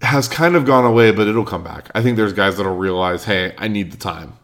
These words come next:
And I think the U V A fans complain about Isaac Trout is that he kinda came in and seemed to say, "I need the time," and then transferred. But who knows what's, he's also a human being. Who knows what's going on?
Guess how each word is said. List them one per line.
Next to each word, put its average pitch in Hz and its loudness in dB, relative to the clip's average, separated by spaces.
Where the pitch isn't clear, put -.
And 120 0
I 117 2
think 117 -4
the 107 0
U 107 -2
V 101 2
A 95 2
fans 98 -4
complain 98 -10
about 90 -6
Isaac 92 -6
Trout 90 -2
is 87 -8
that 90 -10
he 95 -10
kinda 92 -8
came 92 -6
in 90 -4
and 87 -10
seemed 98 -8
to 85 -8
say, 95 -4
"I 90 -8
need 98 -6
the 87 -12
time," 92 -6
and 87 -12
then 87 -12
transferred. 87 -10
But - -20
who - -8
knows 160 -6
what's, 117 -10
he's 123 -10
also 147 -8
a 113 -4
human 110 -6
being. 85 -12
Who 104 -8
knows 92 -8
what's - -20
going 53 -20
on? - -20